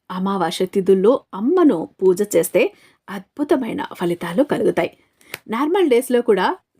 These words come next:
చేసుకున్నా చాలా అద్భుతమైన ఫలితాలు ఉంటాయి. మరి ఇలా ముఖ్యంగా మంగళవారం, శుక్రవారం,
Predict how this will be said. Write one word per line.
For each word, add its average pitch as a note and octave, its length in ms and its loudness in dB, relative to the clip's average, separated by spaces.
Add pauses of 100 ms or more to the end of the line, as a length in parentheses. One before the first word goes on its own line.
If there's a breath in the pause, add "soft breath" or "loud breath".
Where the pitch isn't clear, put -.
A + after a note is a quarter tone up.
చేసుకున్నా A3 540 -2 (380)
చాలా A3 360 -4
అద్భుతమైన F#3+ 600 -6
ఫలితాలు F3 480 -4
ఉంటాయి. F3 340 -4 (400 soft breath)
మరి E4+ 160 4
ఇలా D4+ 320 2
ముఖ్యంగా C4+ 600 2
మంగళవారం, G3+ 720 -2 (240)
శుక్రవారం, G3+ 760 -2